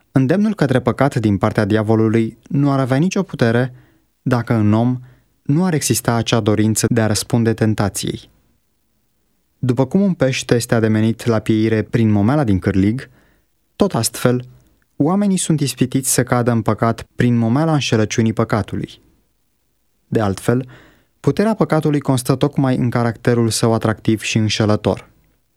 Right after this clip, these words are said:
Fiecare persoană are anumite predispoziții, anumite slăbiciuni. Acestea pot fi foarte diferite. Arhiamăgitorul se folosește de tendințele noastre spre rău,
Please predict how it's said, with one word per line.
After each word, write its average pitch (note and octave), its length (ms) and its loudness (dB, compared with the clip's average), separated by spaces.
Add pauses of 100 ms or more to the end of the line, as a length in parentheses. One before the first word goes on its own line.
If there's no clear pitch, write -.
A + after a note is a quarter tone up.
(500)
Fiecare D#3 480 0
persoană A#2 560 0 (500)
are F3+ 220 2
anumite D#3 380 0
predispoziții, A2 960 0 (220)
anumite A#2+ 360 0
slăbiciuni. A2+ 640 -2 (1120)
Acestea A#2 600 0 (500)
pot G#3+ 200 -2
fi F#3 120 0
foarte F3 320 0
diferite. - 580 -4 (1200)
Arhiamăgitorul C#3+ 960 0
se C3 140 0
folosește D3 480 0
de C#3+ 120 -2
tendințele B2+ 560 0
noastre A#2 360 0
spre A2+ 260 -2
rău, G#2 320 0